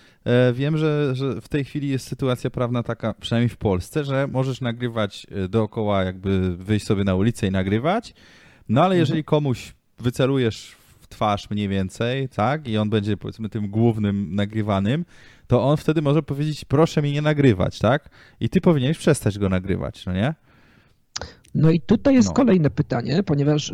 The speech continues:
Speaker 2: znam kasus człowieka, który został aresztowany, e, w, n-, nawet go znam, ta, ta, taką
Speaker 1: Mhm.
Speaker 2: osobę, za nagrywanie też, e, w, na plaży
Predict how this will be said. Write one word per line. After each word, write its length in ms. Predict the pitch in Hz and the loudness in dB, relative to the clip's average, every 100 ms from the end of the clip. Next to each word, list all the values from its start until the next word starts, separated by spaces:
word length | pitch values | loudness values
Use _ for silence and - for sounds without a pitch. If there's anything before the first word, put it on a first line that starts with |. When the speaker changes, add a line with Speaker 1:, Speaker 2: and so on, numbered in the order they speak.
| 147 | -2
Speaker 2:
znam 400 | 131 139 151 151 | -2 0 0 2
kasus 560 | - 139 - 143 - - | 2 2 2 -6 -6 -4
człowieka, 360 | 135 147 135 | 0 0 0
który 280 | 123 - 135 | 0 2 2
został 380 | 127 147 - 120 | 4 4 4 0
aresztowany, 680 | - - 131 117 - - 240 - - - 76 - - _ - 110 139 | 0 -2 -2 -2 -2 -2 -4 -6 -16 -14 -14 -16 -20 _ -20 -12 -4
e, 360 | 135 127 131 131 | 2 4 4 2
w, 440 | - - - - - - _ | -2 -12 -18 -18 -16 -16 _
n-, 760 | - - - 139 156 123 151 131 | -20 -14 -12 -8 -4 -2 0 2
nawet 360 | 147 131 131 135 | 2 4 2 2
go 140 | 135 | 0
znam, 380 | 117 127 92 - | 2 0 -2 -4
ta, 120 | - 143 | -4 -6
ta, 120 | - | -8
taką 180 | - 143 | -4 -4
Speaker 1:
Mhm. 100 | 143 | -2
Speaker 2:
osobę, 400 | 135 - 131 156 | -2 -2 2 2
za 220 | 170 151 156 | 4 2 2
nagrywanie 720 | 160 156 151 131 123 120 143 | 2 2 0 0 0 0 0
też, 460 | 127 127 180 - | 0 -2 -2 -8
e, 600 | - 135 135 127 131 135 147 | -10 -8 -4 -2 0 -2 -2
w, 100 | - | 0
na 140 | 147 | 2
plaży 480 | - - 120 - 90 | 4 2 2 -2 -10